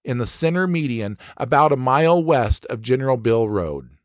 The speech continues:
More gunfire was exchanged as Courtney exited his vehicle to retrieve something from the trunk of his car and returned to the driver's seat.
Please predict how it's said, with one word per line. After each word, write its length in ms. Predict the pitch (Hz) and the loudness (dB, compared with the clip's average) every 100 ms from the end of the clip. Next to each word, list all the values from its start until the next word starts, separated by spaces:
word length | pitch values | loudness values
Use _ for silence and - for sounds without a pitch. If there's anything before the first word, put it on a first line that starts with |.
| _ | _
More 280 | 110 139 196 | 2 4 6
gunfire 560 | 175 160 143 135 139 131 | 4 2 2 4 4 4
was 240 | 131 110 | 2 0
exchanged 640 | 117 - - 113 113 113 113 | -4 -4 0 2 0 -2 -2
as 240 | 104 104 - - | -2 -4 -10 -6
Courtney 480 | - 185 175 170 180 | 0 2 2 -2 0
exited 440 | 151 - 160 165 | -2 -2 -2 0
his 260 | 147 131 101 | 2 2 2
vehicle 460 | 127 151 151 165 156 | 2 4 2 0 0
to 140 | 127 | 0
retrieve 500 | 117 98 139 131 127 | -2 -2 -2 -2 0
something 400 | - 131 135 131 | 0 0 0 -2
from 160 | 123 120 | -2 -2
the 100 | 101 | -4
trunk 460 | - 135 131 - - | 0 0 0 -4 -8
of 80 | 110 | -4
his 160 | 101 | -4
car 480 | - 135 139 139 139 - - - | -2 2 4 4 2 -4 -20 -4
and 160 | 120 113 | 0 2
returned 480 | 104 92 123 123 113 | 0 0 0 0 0
to 60 | |
the 120 | 113 107 | -2 0
driver's 440 | 104 90 82 80 | 2 0 0 -6
seat. 280 | - 65 | -10 -12